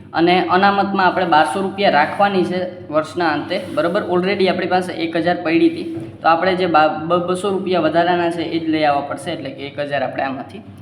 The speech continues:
બાદ કરશું, બરાબર છે? અને બાકી બધી જ વસ્તુ જે આપણી પાસે પ્લસ માઇનસ કરીને આવી તેરસો રૂપિયા,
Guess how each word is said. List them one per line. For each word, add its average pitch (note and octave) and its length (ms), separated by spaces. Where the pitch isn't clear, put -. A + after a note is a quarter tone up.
બાદ B2+ 360
કરશું, - 300
બરાબર F3 280
છે? A3+ 100
અને F#3 240
બાકી F3 280
બધી F#3 240
જ F#3 60
વસ્તુ E3+ 300
જે D#3+ 120
આપણી D#3 240
પાસે C#3+ 260
પ્લસ D3+ 260
માઇનસ D3 300
કરીને C#3 340
આવી D#3 320
તેરસો C#3 300
રૂપિયા, C#3+ 300